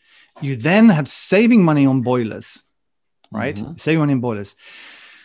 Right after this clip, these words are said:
Speaker 1: So I tell you, actually, this is, I've got two ideas in one. This is what's called a twofer, a two for one.
Speaker 2: Twofer.
Speaker 1: It's a twofer, two for one. It's kinda like a bog off. Buy one, get one free, bog off, which is also kind of thing.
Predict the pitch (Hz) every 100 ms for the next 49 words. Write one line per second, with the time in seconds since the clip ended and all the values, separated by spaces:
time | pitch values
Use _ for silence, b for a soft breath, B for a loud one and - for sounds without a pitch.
0 | B B _ 165 156 - 220 240 190 185
1 | 175 156 139 139 - 170 190 - - 196
2 | 151 139 135 123 110 110 104 98 - -
3 | 165 - - 139 131 - - 160 - 139
4 | 123 - _ _ - - - 170 - 113
5 | 110 110 92 _ _ - - 98 87 _
6 | _ _ _ - - 147 135 - 107 -
7 | _ - 131 117 113 113 - _ B B
8 | B B - - - 196 190 160 127 139
9 | 117 101 - - _ b b _ 131 135
10 | 131 123 123 117 120 127 110 104 117 113
11 | 107 _ 110 - - - - - 110 123
12 | 110 - - - - 127